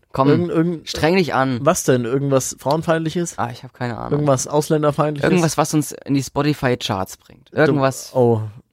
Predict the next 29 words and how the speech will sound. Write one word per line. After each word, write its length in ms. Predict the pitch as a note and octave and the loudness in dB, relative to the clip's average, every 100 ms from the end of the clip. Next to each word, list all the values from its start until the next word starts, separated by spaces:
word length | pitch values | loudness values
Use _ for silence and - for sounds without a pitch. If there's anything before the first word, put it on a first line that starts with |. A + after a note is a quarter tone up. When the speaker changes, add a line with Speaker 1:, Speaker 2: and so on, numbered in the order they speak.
| A2+ | -4
Speaker 2:
oh. 220 | A2+ G#2+ - - | -2 -2 -6 -2
Speaker 1:
Irgendwas. 460 | C#3+ C#3 A#2 A2 | 0 2 0 0
Speaker 2:
Ähm, 680 | C3 B2+ B2 B2 B2 A#2+ A#2+ C3+ | 2 4 4 2 -2 -2 -2 0
Speaker 1:
Sag 140 | C3+ | 2
Speaker 2:
wir 80 | D3 | 4
Speaker 1:
irgendwas, 340 | D#3+ F3 C#3+ | 4 4 2
Speaker 2:
könnten 60 | A#2+ - | -4 -2
Beef 80 | F3 | 2
Speaker 1:
sag 80 | F3 | 4
Speaker 2:
an- 100 | E3+ | 4
Speaker 1:
irgendwas, 320 | G#3 G#3 F#3 | 4 4 2
was 140 | F3 - | 2 0
aneckt 680 | C3+ E3+ F3+ D3+ D#3 - - | 0 0 0 -2 -2 -6 -8
oder 200 | C#3+ B2+ | -4 -4
irgendwas. 320 | E3+ D3+ D3 | -2 -2 4
Speaker 2:
Wir 80 | D3+ | 2
könnten 160 | F3 | 2
Beef 220 | C3+ F#3+ D#3+ | -2 -2 -2
anfangen 360 | C#3 C#3+ B2+ | -4 -2 -4
mit 140 | A#2+ A#2+ | -4 -6
einem 100 | A2+ | -6
Rapper. 440 | C3+ - G#2+ A2+ - | -4 -6 -10 -10 -8
Speaker 1:
Okay, 360 | B2+ - A2+ - | -8 -8 -10 -8
mit 140 | A#2 | -4
welchem? 340 | A2 A#2 - - - | 0 0 -4 -10 0
Speaker 2:
Ähm, 640 | B2 A#2+ A#2 A2+ A2+ G#2 _ _ - | 2 4 4 2 -4 -6 _ _ -2
äh, 800 | A#2+ A2+ A2+ A2+ A2 A2+ - B2+ | 0 2 2 0 0 -2 -6 -6
Kanye 380 | C#3+ C#3 C3 A#2 | 0 2 2 2
West. 440 | A#2+ - - | 2 -2 -12